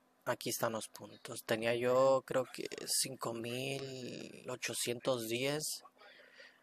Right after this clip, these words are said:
Cada vez que lo llena te da como mil puntos por ahí. Y ahorita ya tengo seis mil ochocientos nueve, ¿verdad? Entonces aquí le darían aquí, en este,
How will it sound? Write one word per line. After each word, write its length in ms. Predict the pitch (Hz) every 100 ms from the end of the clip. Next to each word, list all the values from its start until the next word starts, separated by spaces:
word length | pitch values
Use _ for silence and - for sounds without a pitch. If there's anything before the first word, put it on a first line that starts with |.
| _ _ -
Cada 320 | 139 131 139
vez 180 | 135 -
que 120 | 147
lo 100 | 135
llena 260 | 127 139
te 100 | 143
da 120 | 135 131
como 300 | - 135 127
mil 480 | 113 113 120 123
puntos 460 | - - 117 - -
por 180 | - 107
ahí. 200 | 101 - _ _ _ _ _ _ _ _ _ _ _ - _
Y 520 | 135 127 120 117 - - - _ _ _ _ _ - _ - - - _ -
ahorita 320 | 139 127 131
ya 100 | 127
tengo 280 | 123 131 123
seis 360 | - - 117
mil 240 | 117 117 123
ochocientos 600 | 120 117 - 113 120 110
nueve, 300 | 117 120 117
¿verdad? 300 | 107 107 120 -
Entonces 360 | 123 120 131 139
aquí 260 | 127 -
le 100 | 131
darían 380 | 131 120 120 120
aquí, 300 | 120 - - - - - - - -
en 200 | - 120
este, 520 | 120 117 - - 120